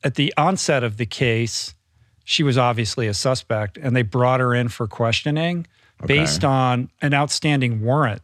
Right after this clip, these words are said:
Speaker 1: that was already out there because she had skipped out on paying for Botox, like, six hundred bucks or something like that.
Speaker 2: Okay.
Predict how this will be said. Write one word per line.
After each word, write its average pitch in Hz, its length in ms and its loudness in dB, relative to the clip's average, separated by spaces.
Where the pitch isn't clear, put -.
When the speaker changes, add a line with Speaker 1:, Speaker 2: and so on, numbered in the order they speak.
Speaker 1:
that 117 100 -2
was 117 160 -2
already 123 320 0
out 123 280 0
there 104 380 -4
because 123 640 0
she - 260 0
had 123 340 0
skipped - 440 -2
out 131 380 2
on 123 520 0
paying 120 360 0
for 117 160 -2
Botox, 113 640 0
like, 117 160 -2
six - 220 -6
hundred 123 140 0
bucks 110 300 -2
or 147 40 -2
something 151 300 -2
like 156 200 0
that. 175 240 4
Speaker 2:
Okay. 104 400 2